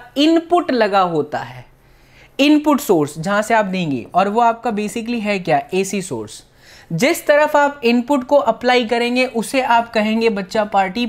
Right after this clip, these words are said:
primary coil in a transformer, that is said to be the primary coil। ओके, कलर चेंज मास्टर। दूसरे तरफ जहां पर आपको आउटपुट मिलेगा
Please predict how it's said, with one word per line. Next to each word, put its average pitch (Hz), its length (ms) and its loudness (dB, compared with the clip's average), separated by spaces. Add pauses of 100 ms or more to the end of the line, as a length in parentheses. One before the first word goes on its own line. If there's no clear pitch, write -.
(140)
primary 240 580 0 (120)
coil 202 320 0 (600)
in 214 200 0 (100)
a 208 180 2
transformer, 151 840 -2 (140)
that 170 220 0
is 208 140 -6
said 196 240 -4
to 208 80 -4
be 185 120 -4
the 202 160 -4
primary 180 500 -2
coil। 113 260 -2 (560)
ओके, 208 280 2
कलर 196 260 2
चेंज 247 360 0
मास्टर। 240 600 0 (520)
दूसरे 269 380 2
तरफ 277 220 2
जहां 233 260 2
पर 254 160 2
आपको 240 280 2
आउटपुट 208 520 0
मिलेगा 214 460 0